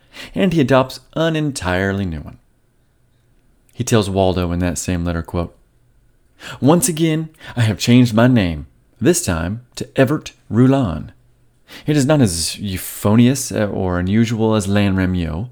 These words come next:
but to those who knew me formerly, the name seemed an affectation. Everett Rulon can be spelled, pronounced, and remembered,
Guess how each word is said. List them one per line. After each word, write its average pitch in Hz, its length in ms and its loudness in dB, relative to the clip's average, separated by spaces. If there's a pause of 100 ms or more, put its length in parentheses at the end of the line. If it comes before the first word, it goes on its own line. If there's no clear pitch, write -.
(440)
but 123 100 -6
to 143 60 -4
those 143 400 -2
who 147 120 -2
knew 143 300 0
me 147 120 -2
formerly, 98 680 -2 (360)
the 113 100 4
name 147 300 2
seemed 156 480 -2
an 147 280 -2
affectation. 156 880 -6 (580)
Everett 127 340 2
Rulon 113 580 6
can 110 160 2
be 120 100 2
spelled, 90 600 -4 (220)
pronounced, 90 520 -2 (100)
and 117 180 6
remembered, 101 440 2